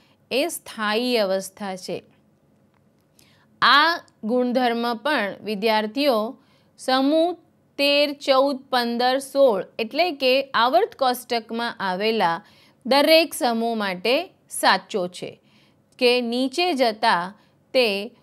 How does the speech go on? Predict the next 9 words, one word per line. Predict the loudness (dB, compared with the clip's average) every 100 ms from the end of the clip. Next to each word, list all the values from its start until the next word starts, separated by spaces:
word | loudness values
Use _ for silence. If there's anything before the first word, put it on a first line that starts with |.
| _ 0
ઓછી | 2 2 2 0 0
ઓક્સિડેશન | 0 -2 -6 -4 -4 -2 -4 -4
અવસ્થામાં | -4 -2 -4 -8 -8 -6 -4 -6 -8 -14
સ્થાયી | -20 -4 2 2 2 -2
હોય | -4 -6 -6
છે. | -8 -12 -12 _ _ _ _ _ _ _ _ _ _ _ _ _ _ _ _ _ _ _ _ _ _ _ _ _ _ _ _ _ _ _ _ _ _ _ _ _ _ _ _ _ _ _ _ _ -4
ચલો, | 4 4 4 -2 -10 _ _ -2
હવે | 6 6 6
આપણે | 6 4 2 0 0 -2